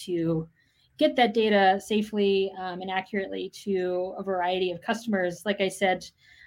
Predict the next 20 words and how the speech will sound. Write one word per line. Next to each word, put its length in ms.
um, 180
if, 320
if 180
you're 260
a 80
private, 480
uh, 300
commercial 540
entity 440
that 300
has 200
a 40
satellite, 480
you're, 220
you're 100
probably 340
getting 240
that 180
orbital 380
data 460